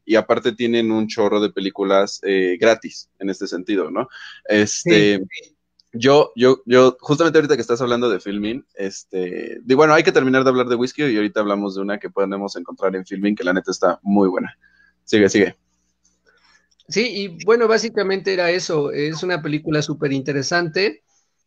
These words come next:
Speaker 2: eh, muy parecida a las películas del director Jim Jarmusch, que es
Speaker 1: Ujú.
Speaker 2: inglés.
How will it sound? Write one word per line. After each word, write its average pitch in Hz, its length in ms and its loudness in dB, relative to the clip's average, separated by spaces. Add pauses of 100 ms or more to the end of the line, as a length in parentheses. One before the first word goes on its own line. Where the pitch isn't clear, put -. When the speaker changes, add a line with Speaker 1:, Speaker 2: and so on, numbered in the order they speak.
(180)
Speaker 2:
eh, 156 460 4
muy 170 220 4
parecida 175 720 2
a 156 40 4
las 139 200 0
películas 139 640 -2
del 127 260 -6
director 131 480 -2
Jim 147 240 -2
Jarmusch, 151 680 -2
que 143 120 -4
es 139 100 -6
Speaker 1:
Ujú. 147 100 -2
Speaker 2:
inglés. 127 520 -2